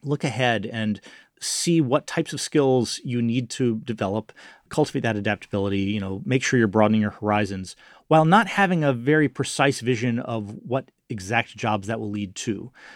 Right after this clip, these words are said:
And, you know, I think being hungry for different types of experience without being hungry for some specific career path and specific sequence of jobs is the way to think of it. And I think that's a, an idea that, that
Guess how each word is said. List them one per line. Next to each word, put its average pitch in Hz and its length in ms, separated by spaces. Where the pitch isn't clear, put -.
And, 117 320
you 156 100
know, 131 60
I 123 60
think - 320
being 147 400
hungry 180 440
for 139 360
different 143 240
types 127 180
of 123 40
experience 123 560
without 139 360
being 131 360
hungry 131 360
for 131 160
some 139 220
specific - 480
career 127 260
path 113 320
and 117 100
specific - 320
sequence - 540
of 104 80
jobs 104 520
is 113 160
the 117 60
way 110 100
to 104 80
think 110 200
of 95 120
it. 98 180
And 117 140
I 107 40
think 117 140
that's 110 180
a, - 380
an 113 140
idea 107 280
that, 104 200
that - 120